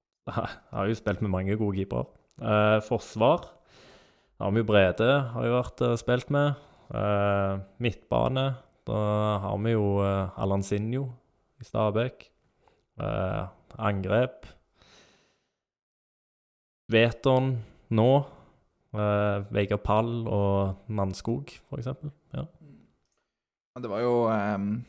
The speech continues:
Speaker 2: det er jo godt, godt å høre at det, det var et, eh, flertall av vikingspillere der, men, eh, men den troppen i Stabæk i, i gullsesongen der med, som du sier, Alan Sinjo og Gunnarsson og Nannskog, det var,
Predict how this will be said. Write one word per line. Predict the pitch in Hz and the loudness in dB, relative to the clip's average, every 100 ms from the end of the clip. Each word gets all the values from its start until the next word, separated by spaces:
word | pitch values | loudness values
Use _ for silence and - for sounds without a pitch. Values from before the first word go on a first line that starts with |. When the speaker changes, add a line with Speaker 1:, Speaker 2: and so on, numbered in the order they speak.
| - | -14
Speaker 2:
det | - 135 | -4 0
er | 127 | 0
jo | - | 0
godt, | 135 127 - - | 0 0 -2 -2
godt | 147 135 | 2 4
å | 139 | 6
høre | 123 120 | 6 6
at | 135 - | 2 0
det, | 123 | 2
det | 120 123 | 2 2
var | 120 117 | 2 2
et, | 117 - | 0 -2
eh, | 135 117 | -2 -2
flertall | 117 - 120 - 123 | -4 0 0 2 2
av | 117 113 | 2 2
vikingspillere | 113 - 151 - - 147 139 | -2 2 0 0 4 6 6
der, | 135 120 | 4 4
men, | 123 120 123 | 4 2 4
eh, | 117 117 - - - - - - | 4 2 -2 -14 -20 -20 -12 -4
men | 127 | 0
den | 123 113 120 | 2 2 2
troppen | - 127 - 127 | 0 -2 0 0
i | 123 | 0
Stabæk | - 113 110 127 - | 0 -2 -2 -6 -2
i, | 127 127 123 120 - | 0 0 0 -2 -4
i | |
gullsesongen | 127 120 - 135 139 135 | -2 -4 -2 -2 0 0
der | 123 117 | 2 2
med, | 117 117 117 | 2 4 2
som | 117 120 | 0 -4
du | 117 | -2
sier, | 127 120 120 | 0 0 0
Alan | 120 120 | 0 0
Sinjo | 131 123 127 123 | 0 -2 0 0
og | 113 110 110 110 | 2 2 0 0
Gunnarsson | 117 110 107 120 117 117 | 0 2 0 0 -2 0
og | 117 | 0
Nannskog, | 113 117 - 123 120 | 0 -2 -4 -4 -4
det | - - | -6 -6
var, | - - - 110 | -6 -6 -8 -8